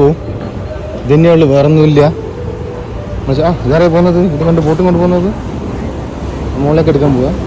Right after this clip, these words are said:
ഏ, അവൻ ബോട്ട് മുകളിലേക്ക് കൊണ്ടുപോയി. അവൻ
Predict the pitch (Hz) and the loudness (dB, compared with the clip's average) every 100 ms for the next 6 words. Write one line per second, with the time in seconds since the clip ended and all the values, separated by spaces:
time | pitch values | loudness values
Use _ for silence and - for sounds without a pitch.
0 | - - - - - - - - - - | -6 -6 -6 -6 -4 -2 -2 0 0 0
1 | - - - 127 - 147 - 147 - - | -4 -6 -4 -4 -4 -4 -4 -6 -6 -6
2 | - - - - - - 190 - - - | -8 -8 -8 -8 -6 -2 -2 -2 -6 -6
3 | - - - - - 143 160 165 156 170 | -6 -8 -8 -8 -6 -2 -2 0 2 4
4 | 190 185 185 175 156 143 151 131 165 | 4 4 4 4 6 4 4 2 4